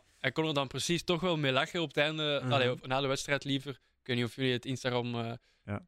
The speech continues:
Speaker 1: verhaal gezien hebben. Misschien ook
Speaker 2: Mhm.
Speaker 1: even uitleggen, eh, voor onze luisteraars of, of kijkers.
Speaker 3: Ja, Richarlison had dan, eh, ja, op zijn Instagram story gepost, eh, dat hij dan samen in een shirt zat, ehm, met
Speaker 2: <laughs>
Speaker 3: Martinelli. En dat is dan naar het schijnt,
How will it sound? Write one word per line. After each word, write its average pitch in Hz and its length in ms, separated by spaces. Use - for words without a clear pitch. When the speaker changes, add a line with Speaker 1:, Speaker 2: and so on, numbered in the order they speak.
Speaker 1:
verhaal 123 300
gezien 123 280
hebben. 123 280
Misschien - 240
ook 123 80
Speaker 2:
Mhm. 120 80
Speaker 1:
even 120 280
uitleggen, 120 500
eh, 107 160
voor 127 100
onze 131 200
luisteraars 131 680
of, - 280
of - 180
kijkers. 117 560
Speaker 3:
Ja, 131 360
Richarlison 131 600
had 131 120
dan, 120 220
eh, 107 340
ja, 110 120
op 110 100
zijn 113 220
Instagram 120 360
story 123 400
gepost, 120 680
eh, 104 160
dat 104 180
hij 113 140
dan 120 120
samen 127 340
in 120 60
een 117 80
shirt 127 320
zat, - 340
ehm, 117 520
met - 240
Speaker 2:
<laughs> - 0
Speaker 3:
Martinelli. 127 520
En 135 80
dat 123 120
is 123 80
dan 131 120
naar 120 100
het - 80
schijnt, 135 360